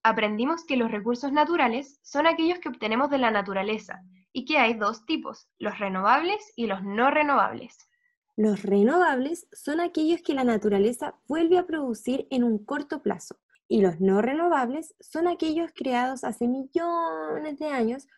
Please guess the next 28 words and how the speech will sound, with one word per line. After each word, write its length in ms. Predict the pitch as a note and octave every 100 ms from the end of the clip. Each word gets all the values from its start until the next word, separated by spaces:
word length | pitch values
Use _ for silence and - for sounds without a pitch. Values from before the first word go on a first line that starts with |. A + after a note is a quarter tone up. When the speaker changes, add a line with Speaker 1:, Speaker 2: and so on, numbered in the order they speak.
| _
Speaker 2:
por 140 | - A3+
lo 140 | G#3+
que 80 | G#3
solo 400 | G#3 D4 E4 -
hay 180 | C#4+ C4+
una 200 | C4 A#3+
cantidad 500 | G#3+ G3 G3+ G3 A#3+
limitada 640 | A3+ G#3 G3 F3 A#3+ D4 F4+ _ _ -
y 80 | A#3+
no 120 | D#4
se 140 | E4+
vuelven 420 | D4+ C#4+ D#4+ F#3+
a 60 | F3
producir. 480 | - - F3 - - _ _ _ _
Speaker 1:
Además, 440 | A3+ A3 C#4 D#4 E4 - _
aprendimos 500 | A#3 A3 A3 B3 E4+ E4+
que 100 | D4
los 120 | C4
recursos 460 | A3+ B3+ C#4 E4
se 100 | -
extraen, 800 | G#3 - - - A3+ G#3+ F#3+ F#3 _ _ -
es 160 | A3+
decir, 420 | C4+ C#4+ C#4 C#4 -
se 200 | - G#3+
sacan 360 | - C#4+ D#4+
de 80 | D#4+
la 120 | D#4+
naturaleza. 720 | D#4+ D#4 D#4+ D#4+ A3 - F#3+